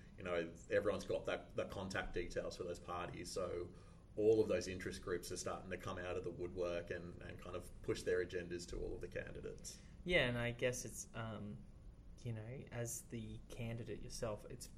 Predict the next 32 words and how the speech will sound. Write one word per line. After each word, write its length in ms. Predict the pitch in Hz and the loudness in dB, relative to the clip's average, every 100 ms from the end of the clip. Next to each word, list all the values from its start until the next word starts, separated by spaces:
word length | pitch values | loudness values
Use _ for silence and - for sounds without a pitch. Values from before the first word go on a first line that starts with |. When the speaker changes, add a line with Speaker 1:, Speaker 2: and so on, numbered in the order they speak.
| - | -6
Speaker 2:
a 40 | 120 | -4
great 280 | - 107 | -2 -2
opportunity 400 | 104 - - 107 101 | -2 -6 -8 -6 -6
just 240 | - - - - | -6 -8 -10 -8
to, 60 | 110 123 - - - - - - | -6 -6 -8 -14 -14 -14 -12 -6
to 60 | 113 110 | -4 2
learn 300 | 117 120 120 | 4 4 4
more 120 | 120 | 2
about 200 | 113 110 | 0 -2
the 160 | 92 110 | -4 -6
area 500 | 110 110 110 107 107 | -4 -4 -2 -4 -4
that 160 | 113 107 | -4 -4
you 120 | 113 110 110 | -6 -8 -6
might 200 | 113 107 - | -6 -6 -4
not 240 | 120 104 - | -6 -6 -8
have 100 | 110 - - - | -8 -8 -10 0
known 280 | 139 123 117 | 2 2 0
otherwise 640 | 131 107 98 65 - 104 | 0 0 0 -4 -6 -6
as 80 | 101 | -4
Speaker 1:
Mm. 40 | |
Speaker 2:
well. 280 | 127 117 113 - - - | -4 -4 -6 -8 -12 -6
So, 320 | - 123 127 127 - - | 8 8 8 2 -6 -4
um, 340 | 143 160 156 - 165 | 0 0 -2 -4 2
what 120 | 220 | 2
are 80 | 269 | 2
some 180 | - | 2
of 100 | 202 | 4
those, 640 | 180 170 156 151 - - - - - - - - - - | 8 8 8 2 -2 -6 -10 -14 -16 -16 -16 -14 -14 -8
like 140 | 120 - | -8 -4
you 60 | 120 | 0
mentioned 400 | 120 117 120 110 | 2 2 0 0
the 500 | 110 107 107 107 107 | 0 2 2 0 -2